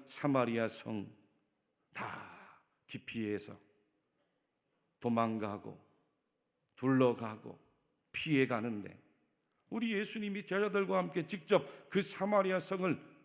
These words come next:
들어갑니다. 오전 내내 그 뜨거운 태양볕을 다 받으시면서 제일 뜨거운 한낮 정오의 시간에 야곱의 우물가 그 사마리아 성에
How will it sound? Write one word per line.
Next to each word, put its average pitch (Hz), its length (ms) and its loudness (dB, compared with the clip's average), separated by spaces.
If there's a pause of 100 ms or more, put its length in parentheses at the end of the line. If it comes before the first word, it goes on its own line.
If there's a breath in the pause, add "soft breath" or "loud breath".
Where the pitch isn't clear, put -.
(140)
들어갑니다. 135 640 0 (800)
오전 185 460 4
내내 190 320 4
그 190 200 -2
뜨거운 190 400 2
태양볕을 190 640 0
다 202 400 6
받으시면서 190 760 0 (1600)
제일 208 580 8
뜨거운 220 480 4
한낮 131 720 4
정오의 113 500 0
시간에 185 640 -2 (800)
야곱의 120 380 4
우물가 113 680 -2 (420)
그 120 140 -6
사마리아 110 540 0
성에 107 420 -4